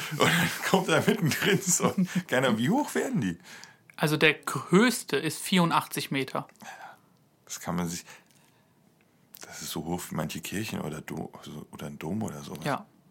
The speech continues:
Speaker 1: Und das ist ein Baum. Das ist
Speaker 2: Mhm.
Speaker 1: halt krass.
Speaker 2: Aber vielleicht auch noch mal für einige, sechsundachtzig Meter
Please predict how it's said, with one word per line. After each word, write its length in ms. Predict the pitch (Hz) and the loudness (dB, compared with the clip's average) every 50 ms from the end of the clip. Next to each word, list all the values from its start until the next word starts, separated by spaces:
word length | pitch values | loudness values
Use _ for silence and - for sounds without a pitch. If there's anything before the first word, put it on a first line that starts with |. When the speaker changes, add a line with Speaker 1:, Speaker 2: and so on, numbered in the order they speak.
| _ _ _ - | _ _ _ -16
Speaker 1:
Und 100 | - - | -16 -14
das 140 | - - - | -14 -14 -14
ist 80 | 73 | -14
ein 80 | 73 - | -8 -4
Baum. 260 | 76 80 90 90 87 - _ _ - - - - - _ _ _ _ _ _ _ - - | -2 0 0 0 -2 -6 _ _ -20 -20 -20 -20 -20 _ _ _ _ _ _ _ -16 -4
Das 100 | 165 151 | -2 0
ist 60 | 143 143 | 0 0
Speaker 2:
Mhm. 40 | |
Speaker 1:
halt 100 | 151 - - | -2 -4 -8
krass. 280 | - - - - - - - - - | -14 -14 -12 -14 -14 -18 -20 -16 -6
Speaker 2:
Aber 180 | - 143 135 131 | -2 0 0 0
vielleicht 540 | - - 156 147 139 139 147 143 - - - | 0 0 2 4 6 6 6 4 0 -2 -4
auch 120 | 147 135 | -2 0
noch 220 | 139 147 143 143 - | 2 2 2 2 2
mal 300 | 147 143 143 139 - - - | 2 4 4 2 0 -2 -6
für 280 | - - - 147 - | -10 -2 0 2 4
einige, 560 | 156 147 147 165 165 160 - 175 170 175 - - _ - | 6 6 6 6 4 4 2 2 0 0 -2 -4 _ -10
sechsundachtzig 760 | - 151 156 175 175 - - 180 - 160 - - 170 156 - | 0 4 4 4 4 2 0 0 0 0 0 -2 -4 0 2
Meter 500 | 165 160 185 196 - - 156 160 190 - | 4 4 4 4 4 4 4 4 2 0